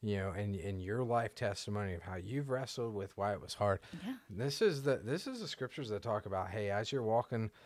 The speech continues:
Speaker 1: along the road, as you're sitting at home, as you're in the field, then you should be teaching your kids
Speaker 2: Mm-hmm.
Speaker 1: these truths. This is it. So there's gonna be some other content coming out. We'll, we'll surprise you with different things. One of the things I'm really excited about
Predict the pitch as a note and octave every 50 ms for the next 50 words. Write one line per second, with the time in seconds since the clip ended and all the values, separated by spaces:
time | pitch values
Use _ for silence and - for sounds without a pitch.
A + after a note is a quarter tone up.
0 | - - _ - G#2 G#2 A2 A2+ A2 G2+ F#2 F#2+ G2+ G#2 G2+ F#2+ F2+ F#2+ G2 F#2
1 | - A2 G2+ - - - A#2 G#2+ F#2 F2+ A2 G#2+ F#2+ F#2+ - G#2 G2 G2 F#2+ F#2
2 | F#2+ F#2+ G2 - G#2 G2+ G2 G2+ G#2 G#2 F#2+ F2 - - G#2+ G#2 G2+ F#2+ F2+ E2
3 | F#2 - G2 G2 G2 F#2 F2+ G2 F#2+ - G2 F2+ G2 G2 - - A2 G#2 F#2+ -
4 | A2 G2+ G2 F#2+ - - F#2 G#2 G2+ G#2+ G#2 A2+ F#2+ F#2 - - - G#2 G2 F#2
5 | F2 F2 G#2 A2 - G2 G2 G#2+ F#2 E2 - - - - - - - - - -
6 | - C#3 C3+ C3+ B2 E3+ F3+ F#3 F#3 F#3+ - - E3 D#3 D#3 D#3+ D#3 - D#3 D3
7 | C#3 - D3+ C#3 A#2+ - C#3 B2+ B2 B2 B2+ B2 A#2+ G#2 A2+ B2 - - A#2 B2
8 | A#2+ - C3+ A2+ - B2 A2 A#2 A2+ A#2 A2+ A2+ G2+ A#2+ A2+ A2 A2+ A#2 B2 A#2+
9 | G#2+ G#2+ A2 A#2+ D#3 G#3+ G#3+ E3 E3 F3 D#3 C3+ - - - A#2 B2 C#3+ E3 F3
10 | D3 C3+ C#3+ D3 D3 C3+ A#2 - - B2+ B2 A2+ G#2+ G2 G2 F#2+ F#2 F2